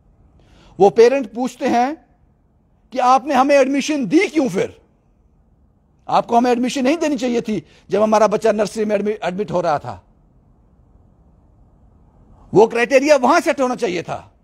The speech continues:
आज भी अगर आप ये पॉलिसी लेके आते हो, <clears throat> जो बच्चा तीन साल से ऊपर होगा, थ्री प्लस होगा, उसी को एडमिशन दी जाएगी स्टार्टिंग में नर्सरी में,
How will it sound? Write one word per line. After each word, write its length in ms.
आज 300
भी 120
अगर 200
आप 140
ये 100
पॉलिसी 340
लेके 240
आते 280
हो, 260
<clears throat> 0
जो 400
बच्चा 240
तीन 340
साल 340
से 320
ऊपर 260
होगा, 300
थ्री 220
प्लस 260
होगा, 320
उसी 180
को 120
एडमिशन 340
दी 120
जाएगी 300
स्टार्टिंग 340
में 100
नर्सरी 340
में, 160